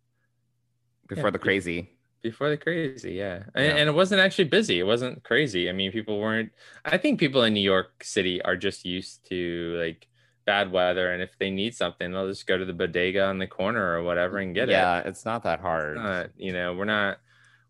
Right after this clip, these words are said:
Speaker 2: we're not really a city that, you know, has, we don't shut down unless
Speaker 1: Wait,
Speaker 2: we
Speaker 1: have
Speaker 2: are
Speaker 1: you
Speaker 2: shut
Speaker 1: ever,
Speaker 2: down.
Speaker 1: have you ever, like, um, filled up the bathtub with water?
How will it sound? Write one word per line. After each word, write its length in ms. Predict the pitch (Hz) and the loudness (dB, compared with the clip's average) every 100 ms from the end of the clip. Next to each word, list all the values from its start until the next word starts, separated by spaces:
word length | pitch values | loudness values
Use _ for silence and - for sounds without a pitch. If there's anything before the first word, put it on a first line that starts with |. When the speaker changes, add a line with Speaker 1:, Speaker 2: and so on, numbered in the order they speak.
| - | -2
Speaker 2:
we're 60 | |
not 160 | 123 107 | 0 2
really 520 | 101 101 98 92 87 | 4 4 4 2 0
a 120 | 95 | -2
city 320 | - 95 90 87 | -2 -2 0 0
that, 220 | 87 - _ | -2 -6 _
you 80 | 92 | -10
know, 340 | 87 87 87 90 - | -8 -6 -8 -8 -8
has, 260 | 95 - _ _ | -8 -12 _ _
we 100 | 120 | 2
don't 300 | 127 87 90 | 2 0 -8
shut 300 | - 95 82 | -4 -2 0
down 360 | 87 82 82 87 | -2 -2 -4 -8
unless 320 | 90 98 90 | -6 -4 0
Speaker 1:
Wait, 180 | 220 196 | 4 4
Speaker 2:
we 40 | 170 | 6
Speaker 1:
have 200 | 160 165 | 4 6
Speaker 2:
are 40 | |
Speaker 1:
you 60 | - | 6
Speaker 2:
shut 140 | 175 | 6
Speaker 1:
ever, 160 | 175 165 | 8 10
Speaker 2:
down. 380 | 165 165 165 - _ - | 10 8 2 -8 _ -2
Speaker 1:
have 180 | 156 | 2
you 60 | 156 | 4
ever, 280 | 147 156 160 | 4 4 6
like, 280 | 143 110 107 | 6 4 4
um, 400 | 95 90 85 110 _ | 4 2 -2 -6 _
filled 180 | 123 113 | 4 6
up 140 | 113 113 | 6 4
the 80 | |
bathtub 480 | 90 85 78 - 101 | 2 2 2 0 0
with 120 | 90 82 | 0 0
water? 680 | 82 78 95 101 120 - | 0 4 4 4 2 -6